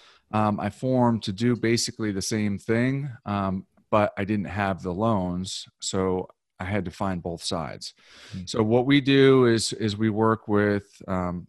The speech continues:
Speaker 1: large banks as well as regional banks and community banks, and we,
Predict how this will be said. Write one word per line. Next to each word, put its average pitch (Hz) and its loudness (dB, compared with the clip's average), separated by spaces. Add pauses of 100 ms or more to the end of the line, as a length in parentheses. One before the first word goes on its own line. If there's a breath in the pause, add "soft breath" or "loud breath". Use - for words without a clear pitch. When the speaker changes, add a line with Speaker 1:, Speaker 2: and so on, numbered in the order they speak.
Speaker 1:
large 110 0 (440)
banks 113 -2
as 95 -4
well 95 0
as 92 -4
regional 113 -4
banks 104 -4
and 104 -12
community 110 -2
banks, 104 -2
and 90 -2 (300 loud breath)
we, 107 -4